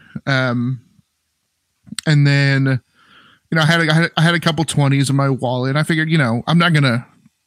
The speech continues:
go to the A T M. I'm just gonna, I, I'm, <laughs> I'm using what I came here with. And, you know, the, how they get you is, you know, you go to a, even the penny slot, and the penny slot, it's like, "I'm gonna bet one cent." It's like,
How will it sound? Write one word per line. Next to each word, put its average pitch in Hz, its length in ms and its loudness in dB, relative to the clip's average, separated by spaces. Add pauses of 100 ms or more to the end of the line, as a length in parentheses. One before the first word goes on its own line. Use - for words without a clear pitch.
(140)
go 156 100 0
to 143 60 0
the 135 160 0
A 135 40 -2
T 143 160 -2
M. 131 60 0
I'm 147 80 0
just 160 160 -2
gonna, 135 260 0
I, 147 200 -4 (300)
I'm, 143 140 -4 (460)
<laughs> - 580 -2
I'm 151 140 4
using 190 240 2
what 170 100 2
I 160 60 2
came 170 240 2
here 139 160 2
with. 123 380 -4 (480)
And, 139 560 0 (500)
you 160 80 2
know, 147 300 2 (180)
the, 139 520 -2 (1120)
how 185 140 0
they 190 100 2
get 233 260 0
you 175 140 2
is, 139 400 0
you 156 100 0
know, 135 80 0
you 147 120 2
go 202 140 0
to 170 140 2
a, 139 40 0
even 165 220 0
the 127 80 -2
penny 165 300 -2
slot, 95 420 -8
and 135 100 -2
the 123 60 -4
penny 196 240 0
slot, 135 280 -2
it's 135 120 -4
like, 139 200 -4 (380)
"I'm 180 80 0
gonna 196 140 0
bet 147 220 -2
one 156 360 0
cent." 196 420 -2 (920)
It's 143 140 -4
like, 139 260 -2